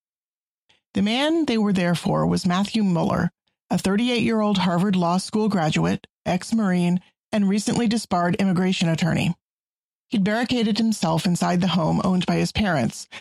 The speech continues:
by piling trash, boxes, chairs, and even a massage table against the front door.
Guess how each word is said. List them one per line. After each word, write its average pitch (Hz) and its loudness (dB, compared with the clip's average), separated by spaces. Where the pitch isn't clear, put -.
by 170 -2
piling 175 0
trash, 202 -2
boxes, 175 -2
chairs, 185 -2
and 196 0
even 208 0
a - 0
massage 190 0
table 156 0
against 170 -2
the 170 0
front - -2
door. - -2